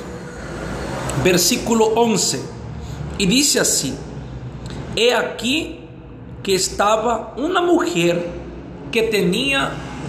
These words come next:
un espíritu de enfermedad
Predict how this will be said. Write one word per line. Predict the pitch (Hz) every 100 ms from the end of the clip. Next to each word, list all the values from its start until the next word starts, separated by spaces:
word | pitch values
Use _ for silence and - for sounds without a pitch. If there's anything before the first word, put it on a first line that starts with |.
| - 254
un | 277
espíritu | 277 254 - - - 277 339 320 302
de | 233 220
enfermedad | - 214 208 214 175 135 131